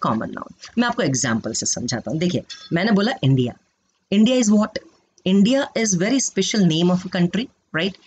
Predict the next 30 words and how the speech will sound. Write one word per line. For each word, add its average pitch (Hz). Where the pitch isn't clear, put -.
India 180
बोलते 185
हैं 190
तो 202
हमको 190
ये 208
flag 143
दिमाग 131
में 131
आ 127
जाता 120
है। 131
तो 269
India 180
एक 247
country 170
का 220
खास 160
नाम 131
है, 113
तो 220
ये 226
क्या 240
कहलाएगा? 226
Proper 127
noun। 98
लेकिन 170
किसका 220
नाम 214
है? 254